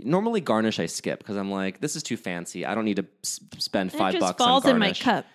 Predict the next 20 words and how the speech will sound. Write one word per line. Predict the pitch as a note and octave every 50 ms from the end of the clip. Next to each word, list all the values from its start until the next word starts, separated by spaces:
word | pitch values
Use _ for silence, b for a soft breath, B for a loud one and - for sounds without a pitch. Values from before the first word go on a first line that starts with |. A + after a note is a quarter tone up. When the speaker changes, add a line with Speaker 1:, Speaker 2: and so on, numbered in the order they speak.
| _
Speaker 1:
Yeah. | - B2+ A2 F#2 F2 G2 G#2+ B B B B B B B B B B B
But | - C3+
I | C#3 C#3+
will | C#3+ E3 G3
say, | G#3 - - D3+ C3+ B2
actually, | G#2 G#2+ G#2+ - - A#2 G#2 G2+ F2+ - - - _
what | - C#3 -
made | B2 A#2 A2 A2+ A2+ A#2+ C3 A#2
this | A2 G2+ - - _ _ _ -
cocktail | - B2+ G#2+ G2+ - - B2+ A2 G2 F2
a |
little | G#2 G2+ G2+ G2+ G#2 F#2+
extra | G2 - - G2+ F2+
special | - - E2+ F2+ - - C3 B2 A#2+ A2
was | G#2+ G#2 G2 F#2 F#2+
the | - F#2+ F#2
sprig | - - - - G2 G2 F#2+ F2
of | F2+ F2
fresh | - - F2 E2 - -
rosemary. | F2+ D#2+ D#2 E2 - E2 C2+ B1+ C2 B1+ C#2+ E2